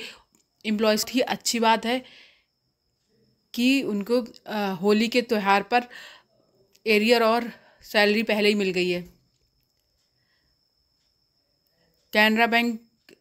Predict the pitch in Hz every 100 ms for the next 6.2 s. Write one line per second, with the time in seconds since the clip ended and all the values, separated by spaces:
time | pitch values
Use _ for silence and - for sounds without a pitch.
0 | _ _ - 220 208 214 233 - - _
1 | _ _ _ _ _ 214 214 202 202 208
2 | 220 208 220 233 202 190 190 190 175 -
3 | _ _ - 202 202 220 226 220 233 226
4 | 247 240 - - 208 214 208 240 240 220
5 | 226 240 247 247 240 254 262 196 208 208
6 | 233 226